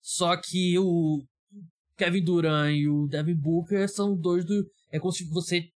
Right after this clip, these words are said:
os times se preparam pra enfrentar ataque aéreo, né? Que é o arremesso de três pontos e proteger a cesta.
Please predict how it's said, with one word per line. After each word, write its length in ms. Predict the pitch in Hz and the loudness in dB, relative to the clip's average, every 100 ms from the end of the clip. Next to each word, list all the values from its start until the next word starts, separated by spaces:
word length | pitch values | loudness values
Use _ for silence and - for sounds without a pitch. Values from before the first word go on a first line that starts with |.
| _ _ _ _ | _ _ _ _
os 140 | - 170 | -6 -2
times 340 | - 170 160 | 0 0 0
se 100 | 175 | -2
preparam 520 | 165 170 - 190 214 | -2 -2 2 2 2
pra 260 | 202 185 160 | 0 2 2
enfrentar 400 | 156 170 156 147 | 0 -4 -4 -4
ataque 340 | 143 147 147 | -2 -2 0
aéreo, 400 | 175 175 175 226 | 0 2 2 0
né? 120 | 147 127 | -4 -6
Que 100 | 131 | -4
é 20 | |
o 40 | |
arremesso 640 | 135 135 _ _ 139 139 | -4 -6 _ _ -4 -2
de 100 | 143 | -2
três 260 | 147 151 - | -2 -2 -2
pontos 560 | 170 180 202 202 190 170 | -2 0 0 0 -2 0
e 200 | 185 170 | -2 -4
proteger 400 | 175 165 165 170 | -6 -4 -2 -2
a 40 | |
cesta. 480 | 165 147 127 - 120 | -2 -2 -2 -4 -12